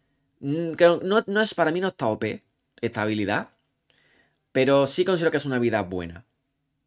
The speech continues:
¿vale? Yo la voy a dejar personalmente, mm,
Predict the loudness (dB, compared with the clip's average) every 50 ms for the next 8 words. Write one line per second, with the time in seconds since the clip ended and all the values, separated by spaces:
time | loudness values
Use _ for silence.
0 | _ _ _ -6 -4 -4 -4 -4 -6 -10 _ _ _ _ _ _ _ _ _ _
1 | _ _ _ -6 -2 0 2 2 0 -2 -4 -2 0 2 4 4 4 2 2 -2
2 | -2 -2 -2 -2 -2 -6 _ _ -6 -4 -4 -4 -4 -4 -4 -4 -4 -4 -4 -2
3 | -2 -2 -2 -4 -8 _ _ _ _ _ _ _ _ _ _ _ _ _ _ _
4 | _ _ _ _ _ _ _ _ _ _ _ _ _ _ _ _ _ _ _ _
5 | _ _ _ _ _ _ -14 -10 -8 -6 -6